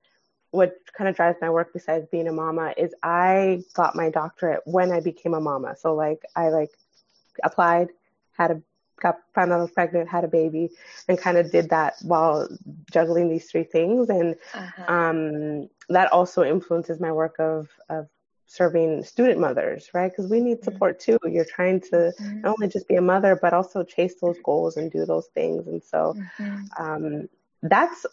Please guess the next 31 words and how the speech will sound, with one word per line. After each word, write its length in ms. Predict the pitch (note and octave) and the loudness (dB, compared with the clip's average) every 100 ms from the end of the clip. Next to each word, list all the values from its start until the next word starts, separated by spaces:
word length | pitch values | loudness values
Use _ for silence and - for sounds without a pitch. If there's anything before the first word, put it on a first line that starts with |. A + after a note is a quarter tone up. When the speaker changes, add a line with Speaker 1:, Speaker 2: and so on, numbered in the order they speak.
| - - | -14 -12
Speaker 1:
pretty 220 | - B3 | 0 4
much 220 | D4+ D4+ C#4 | 4 4 4
what 100 | B3+ | 4
encompassed 500 | A#3 A#3+ A3+ A#3 G#3+ | 4 0 0 0 0
my 160 | G3+ | 2
day 280 | F#3+ F#3 D#3+ | 6 6 6
every 200 | E3+ F3+ | 4 2
day. 300 | E3+ C#3 D3 - | 4 4 2 -2
<laughs> 140 | G#3 G3+ | -2 2
There, 360 | C4 A#3+ G#3 F#3 | 2 4 0 2
there 260 | G3+ G3+ | 2 4
it 320 | G3+ F3 E3 E3+ | 4 4 2 0
Speaker 2:
Wow. 100 | F#3 - | -6 0
Speaker 1:
is. 400 | D#4+ F#4+ - - - | 2 2 0 -4 -8
<laughs> 400 | _ _ _ - | _ _ _ -14
Speaker 2:
You 120 | A#3+ | -10
know 120 | B3+ | -8
what? 280 | B3 B3+ - | -6 -4 -2
Like, 200 | A#3 G#3+ | -4 -2
I 140 | A3+ A#3 | -4 -4
just 300 | D4 - - | -6 -10 -10
hear 400 | A#3+ A#3 A3+ A3+ | -4 -2 -2 -2
this 260 | A3 - | -4 -6
story 600 | - G3 F#3+ G3 G3+ - | -8 -6 -4 -4 -2 -2
and 120 | F#2 F2+ | -4 -6
just 140 | F#2 | -10
what 100 | - | -6
you 100 | G3 | -6
shared 260 | F#3 F#3+ F#3 | -4 -4 -4
about 280 | F#3 F#3+ F#3+ | -4 -6 -6
being, 380 | F3+ F3+ F3+ | -8 -8 -12